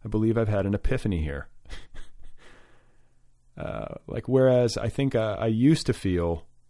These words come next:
that this sort of thing was, uh, perhaps a little absurd, uh, I now believe that it's, uh, a very effective, like, I'm blushing a little bit right now.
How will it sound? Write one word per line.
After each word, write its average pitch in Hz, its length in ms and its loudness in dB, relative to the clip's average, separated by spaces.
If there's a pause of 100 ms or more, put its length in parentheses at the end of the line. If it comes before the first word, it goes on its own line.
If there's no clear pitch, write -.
that 98 240 -4
this 117 140 -2
sort 101 200 0
of 101 80 -2
thing 98 320 -2
was, 90 420 -2
uh, - 200 -8
perhaps 98 360 -2
a 101 60 -2
little 95 180 -2
absurd, 82 640 -2 (560)
uh, 101 180 -6
I 107 120 -4
now 110 760 2 (1300)
believe 98 640 0
that 90 160 -6
it's, - 440 -6 (140)
uh, - 480 -12 (1700)
a 104 60 -4
very 92 420 -2
effective, 90 720 -6 (160)
like, 117 200 -6
I'm 143 180 0
blushing 135 400 0
a 82 60 -2
little 69 180 -4
bit 71 240 -8 (1300)
right 156 160 -2
now. 98 300 -6